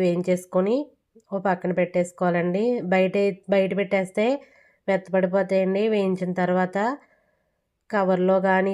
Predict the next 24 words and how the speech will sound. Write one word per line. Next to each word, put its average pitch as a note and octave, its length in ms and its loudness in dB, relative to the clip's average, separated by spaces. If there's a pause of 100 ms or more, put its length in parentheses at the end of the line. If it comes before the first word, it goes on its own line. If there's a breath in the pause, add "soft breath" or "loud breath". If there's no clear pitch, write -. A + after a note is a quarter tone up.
చల్లారిన F#3 440 0
తర్వాత F3+ 460 -2 (320)
హీట్ F#3+ 340 -2
కొంచెం, F#3 360 0 (560 soft breath)
లేదంటే F#3 500 2 (100)
డబ్బాలో F3+ 440 2
కానీ F#3 340 2 (400)
పెట్టుకుంటే F#3 480 -2 (100)
మనకి G3 300 -2 (600 soft breath)
వారం F#3 360 2
రోజులైనా F#3 440 2
ఉంటుందండి. F#3 480 0
మా A3+ 220 0
పిల్లలు F#3+ 340 0
చిన్నప్పుడైతే F#3+ 640 -2
డబ్బాడు F#3 360 0
వడియాలు F#3 460 2 (580 loud breath)
ఏపేసేదాన్నండి. F#3+ 1040 0 (260)
చిన్నప్పుడు F#3+ 480 -2
చారులు F#3 320 2
ఎక్కువ F#3+ 160 -6
కాస్తాం F#3 500 -2
కదా F#3+ 240 0
పిల్లలకి, F#3 440 -2